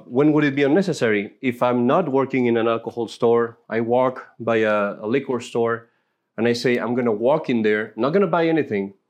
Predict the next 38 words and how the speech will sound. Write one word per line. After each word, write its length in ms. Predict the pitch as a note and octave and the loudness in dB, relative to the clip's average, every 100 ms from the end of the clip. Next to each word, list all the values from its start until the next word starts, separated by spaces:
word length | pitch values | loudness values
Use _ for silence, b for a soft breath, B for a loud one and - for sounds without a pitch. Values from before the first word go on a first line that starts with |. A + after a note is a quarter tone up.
| _ _ _ _ | _ _ _ _
but 100 | - | -2
I'm 100 | B2 | 0
gonna 180 | C#3 C#3 | 2 2
walk 280 | B2+ C#3+ - | 2 0 0
in 100 | C3 | 0
there 160 | B2 A#2+ | 0 -2
just 200 | B2 - | -6 -10
to 80 | |
see 100 | - | -6
what's 240 | A#2+ A#2 - | -2 -2 -2
there 260 | G#2 G#2+ | -2 0
and, 120 | F#2+ F#2 | -2 -4
you 60 | |
know, 220 | F2+ F2 _ _ _ _ _ _ _ | -10 -12 _ _ _ _ _ _ _
kind 180 | - A2 | -4 -2
of, 60 | G#2+ | 0
like, 200 | G2+ G2 | -2 -2
think 200 | A#2+ A2+ | -4 -2
of 100 | G#2+ | -2
old 160 | G2 | -4
times." 400 | G#2 F2 F2+ - _ _ _ _ _ _ _ | -4 -6 -8 -18 _ _ _ _ _ _ _
Well, 140 | A2 G#2+ | -4 0
that's 240 | C3 C3 | 0 2
an 180 | C#3 B2+ | 2 2
unnecessary 580 | A#2 C3+ C3+ C#3+ C#3 C3 | 2 0 -2 -2 2 2
occasion 360 | C3 C3 C3+ | 0 -2 -2
of 100 | A#2 | -4
sin. 320 | - G2 F2 - _ _ _ _ _ _ _ _ _ _ _ - | -6 -8 -8 -14 _ _ _ _ _ _ _ _ _ _ _ 0
This 260 | C3+ F#3+ | 2 4
is 160 | G#3+ - | 2 2
always 320 | F#3 G3 F#3+ | 2 2 2
a 60 | C3+ | 2
mortal 360 | D3 D#3+ D#3+ | 2 2 -2
sin 420 | D3 D#3+ D#3 E3 D3 | -2 0 2 2 0
if 160 | B2+ A2 | -6 -4
the 100 | A2 | -4
sin 240 | C3+ C3+ | 0 2
is 420 | C#3+ B2+ - - | 0 -2 -10 -16